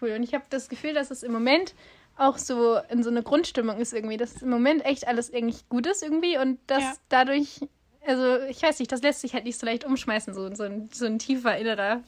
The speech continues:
Speaker 1: Frieden gerade so.
Speaker 2: Ja, das ist mega
Speaker 1: So ein,
Speaker 2: cool.
Speaker 1: so ein inneres Glück. Und das ist echt cool. Und
Speaker 2: Das
Speaker 1: das
Speaker 2: ist
Speaker 1: ist, und es
Speaker 2: super.
Speaker 1: gibt tatsächlich auch keinen Auslöser. Also außer abgesehen von,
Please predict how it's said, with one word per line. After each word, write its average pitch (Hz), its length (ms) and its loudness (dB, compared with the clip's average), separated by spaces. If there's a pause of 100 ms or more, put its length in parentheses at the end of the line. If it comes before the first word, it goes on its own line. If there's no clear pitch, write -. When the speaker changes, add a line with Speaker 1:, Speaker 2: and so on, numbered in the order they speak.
(180)
Speaker 1:
Frieden 226 400 0
gerade 214 340 6
so. 214 320 0
Speaker 2:
Ja, 202 120 -4
das 202 200 -2
ist 196 140 -8
mega 175 280 0
Speaker 1:
So 226 60 2
ein, 214 80 0
Speaker 2:
cool. 165 240 -2
Speaker 1:
so 240 80 -2
ein 208 80 -4
inneres 233 400 -2
Glück. 233 240 0 (540)
Und 277 100 0
das 262 120 -4
ist - 100 -18
echt - 280 -6
cool. 240 220 4 (220)
Und 269 120 6
Speaker 2:
Das 285 120 8
Speaker 1:
das 285 80 0
Speaker 2:
ist 202 80 -4
Speaker 1:
ist, 262 80 0
und 262 80 6
es 247 60 0
Speaker 2:
super. 196 100 0
Speaker 1:
gibt - 180 -2
tatsächlich 240 480 -2
auch 208 100 -6
keinen 226 240 -2
Auslöser. 233 400 -2
Also 226 300 4
außer 233 400 4
abgesehen 226 420 0
von, 214 440 -4